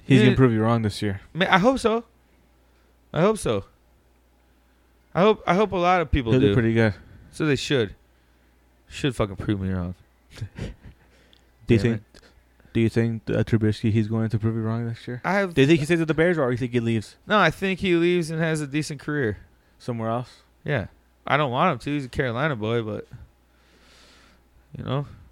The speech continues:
Speaker 2: can you say?
Speaker 1: And he, so what place do you, like, do you have any guesses on where he was
Speaker 2: I don't
Speaker 1: gonna
Speaker 2: think
Speaker 1: go?
Speaker 2: he's leaving yet.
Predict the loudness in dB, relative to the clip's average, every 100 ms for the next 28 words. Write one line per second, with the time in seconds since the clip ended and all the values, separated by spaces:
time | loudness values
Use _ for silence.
0 | -20 -16 -14 -10 0 2 2 -2 -16 _
1 | -20 _ _ _ -2 2 2 2 0 -2
2 | 0 0 2 0 0 -4 _ _ _ 0
3 | 2 4 2 0 -2 -2 -4 -2 -2 -4
4 | -2 -4 4 8 8 6 2 2 -2 -2
5 | 0 0 0 -4 -4 -4 -6